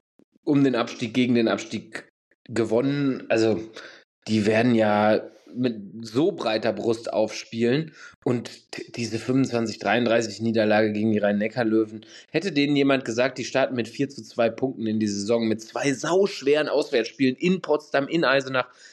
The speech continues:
hätten die sofort unterschrieben, bin ich mir zu hundert Prozent sicher. Und das ist richtig, richtig starker Auftakt von den Bietigheimern. Mm, gut zusammengestellte Truppe.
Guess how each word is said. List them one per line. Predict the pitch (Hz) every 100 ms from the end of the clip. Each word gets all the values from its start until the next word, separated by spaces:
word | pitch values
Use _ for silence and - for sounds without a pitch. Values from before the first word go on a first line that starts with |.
| _
hätten | 143 - 151
die | 156
sofort | 151 151 202 208 - 175 175
unterschrieben, | 147 147 143 - 180 170
bin | 117 131
ich | -
mir | 160
zu | 156 151
hundert | 175 170
Prozent | 160 - 139 131
sicher. | 131 120 120 127 - - _ -
Und | 131 123
das | 127
ist | 127 - 113
richtig, | 156 175 156 -
richtig | 147 127
starker | - 123 120 120
Auftakt | 104 120 120 107 -
von | 113
den | 101 98
Bietigheimern. | 98 101 - 104 104 117 143 - - - - -
Mm, | 135 131 127 120
gut | 113 170
zusammengestellte | 165 147 143 139 135 139 131 131
Truppe. | - 131 - 143 135